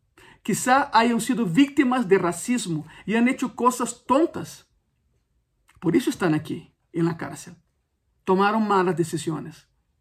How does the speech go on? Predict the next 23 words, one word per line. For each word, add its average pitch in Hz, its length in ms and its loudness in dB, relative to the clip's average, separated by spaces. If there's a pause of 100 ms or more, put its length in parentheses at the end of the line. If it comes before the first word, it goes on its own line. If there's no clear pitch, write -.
(460)
Han 185 160 6
sido 175 240 4
golpeados 180 680 2
y 185 60 4
destrozados 185 920 -2 (320)
y 185 120 2
se 233 180 0
han 240 140 4
ensuciado, 214 960 0 (360)
pero 214 280 4
no 226 180 4
han 262 120 2
perdido 202 580 2
ni 240 240 6
un 311 180 6
centavo 254 840 0 (120)
de 170 180 6
su 196 180 -4
valor 185 460 4 (280)
para 160 680 -2
Dios. - 800 -4 (1300)
Cierro 160 260 -2
comillas. 156 560 -10